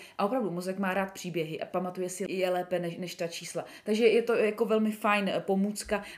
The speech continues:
ale pro delší řady čísel. Samozřejmě někomu to může pomoci i na nějaká krátká hesla, která si potřebuje pamatovat, protože dneska se přes číselná hesla přihlašujeme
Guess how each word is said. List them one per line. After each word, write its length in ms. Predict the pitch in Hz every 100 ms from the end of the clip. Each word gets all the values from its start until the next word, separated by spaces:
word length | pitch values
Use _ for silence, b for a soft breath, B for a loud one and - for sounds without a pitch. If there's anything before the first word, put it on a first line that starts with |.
| -
ale 180 | 185
pro 180 | 196 196
delší 520 | 190 185 190 - 202
řady 280 | - 180 196
čísel. 600 | - - 170 - 170 180 190 B B
Samozřejmě 380 | - 202 214 208
někomu 340 | 196 185 196
to 120 | 196 190
může 240 | 190 220
pomoci 500 | 220 151 180 196 185 B -
i 80 | 180
na 100 | 180
nějaká 400 | 190 175 180 185
krátká 480 | 185 185 170 - 185
hesla, 360 | 175 180 180
která 280 | 170 165 170
si 140 | 170
potřebuje 380 | 185 170 185 180
pamatovat, 560 | 185 170 170 170 175 170
protože 320 | 165 160 165
dneska 300 | 156 156 160
se 140 | 156
přes 320 | 156 - 151 139 B
číselná 460 | - 170 - 147 156
hesla 280 | 151 143 151
přihlašujeme 800 | - 147 156 - 160 156 160